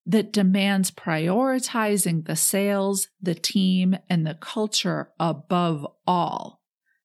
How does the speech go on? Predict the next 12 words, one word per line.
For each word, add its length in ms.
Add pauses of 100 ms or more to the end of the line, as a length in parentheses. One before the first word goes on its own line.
and 500
requires 720
increasing 760
distance, 920
even 360
isolation, 960
from 440 (240)
other 480
priorities, 960 (480)
including, 880
importantly, 960
people, 640